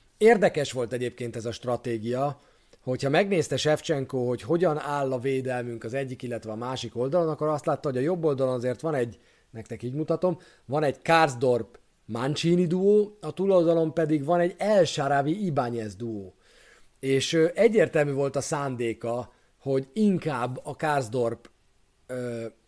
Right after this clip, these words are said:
oldalt támadja, inkább azon az oldalon próbálkozik, pedig hát ott két védőnk volt, a túloldalon legalább egy védő, meg egy,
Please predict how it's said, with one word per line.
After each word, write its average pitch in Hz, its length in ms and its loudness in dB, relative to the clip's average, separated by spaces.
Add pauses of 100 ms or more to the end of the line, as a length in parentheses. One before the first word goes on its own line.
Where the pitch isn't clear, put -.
(440)
oldalt 135 580 2
támadja, 113 540 -4
inkább 165 340 -2
azon 151 200 -2
az 135 120 -2
oldalon 127 320 -2
próbálkozik, 151 520 -2
pedig 156 180 0
hát 165 120 -4
ott 202 160 -6
két 185 280 0
védőnk 123 440 0
volt, 131 240 -4
a 131 60 -6
túloldalon 139 600 -2
legalább 135 420 -4
egy 147 180 0
védő, 135 320 -2
meg 127 140 -4
egy, 135 200 -2